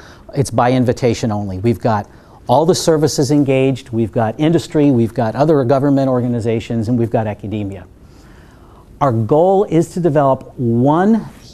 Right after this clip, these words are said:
unified technical architecture that addresses radar, E-, E O I R, sigint, um, E W, and communications. Now you might say, "Wow, wait a minute, those are all different."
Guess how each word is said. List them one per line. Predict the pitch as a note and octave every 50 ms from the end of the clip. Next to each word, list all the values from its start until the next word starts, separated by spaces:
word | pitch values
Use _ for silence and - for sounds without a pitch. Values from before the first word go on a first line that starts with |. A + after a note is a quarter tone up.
| - - -
unified | B2+ C3+ D#3 G3 A3+ A3+ - - G#3 G3+ G#3 G#3+ G3 -
technical | - - G3+ G3+ - G3 F3+ - D#3+ C#3+
architecture | D3+ F#3+ F#3+ - G#2+ - - F2+ - - - - - - - - - - - - - -
that | - C3+ C3 C3
addresses | C3+ G#2+ A#2+ C3 C3+ C3+ B2+ - - C#3+ C3 B2 A2+ G2+
radar, | G2+ G2+ C3+ D#3+ F3+ E3 E3 E3 E3 - -
E-, | E3 D3+ E3+ E3 D#3+ D3 - - -
E | D#3+ F#3 F#3+
O | F3 E3 D#3
I | D3+ D3 D3+ D3+
R, | C#3+ C#3 C#3 C3+
sigint, | B2 - - - G3 F3+ D3 E3 D#3+ D#3 - - - - - - - - - - -
um, | A#2+ A2+ A#2+ A#2 A2+ A2+ A2+ A2+ A2+ A2+ A#2+ A#2 - - - - - - - -
E | F3+ E3+ F3
W, | E3+ E3 D3+ E3 D3+ D#3 D#3 D#3 D#3+ - -
and | - D3+ D#3+ E3 E3+ F3 E3 -
communications. | - E3 D#3 D3 C#3+ C#3 - - D3 B2+ G#2+ - G#2+ E2+ - - - - - - - - - - - - - - - - - - - - -
Now | A2+
you | A#2+ B2+ B2+
might | C3 C#3 C#3+ -
say, | - - C#3 A#2+
"Wow, | B2 F3 G3 F#3+ D3 B2+
wait | D3 E3+ D#3
a | C#3+
minute, | B2+ G#2+ G#2+ G2+
those | - D3+ D#3+ C#3
are | D#3 D3+
all | D3+ D#3
different." | C3 A#2 D3+ F3 E3+ - A#2 E2+ - -